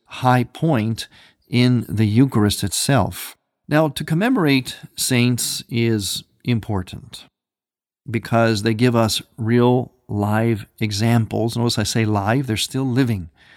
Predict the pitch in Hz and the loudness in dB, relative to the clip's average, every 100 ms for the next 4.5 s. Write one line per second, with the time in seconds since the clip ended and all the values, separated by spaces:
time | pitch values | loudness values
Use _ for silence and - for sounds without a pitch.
0 | - - _ _ 117 123 156 190 175 117 | -20 -20 _ _ 0 4 4 4 2 2
1 | 104 90 - 101 104 104 - _ _ 117 | 0 0 -4 -4 -4 -6 -10 _ _ -4
2 | 117 127 139 127 117 - 113 104 98 92 | -2 2 4 4 2 0 0 0 -2 -6
3 | 104 - 120 113 123 107 - 120 104 92 | -10 -8 -4 2 2 2 2 2 2 -2
4 | 113 98 - - | -6 -8 -8 -16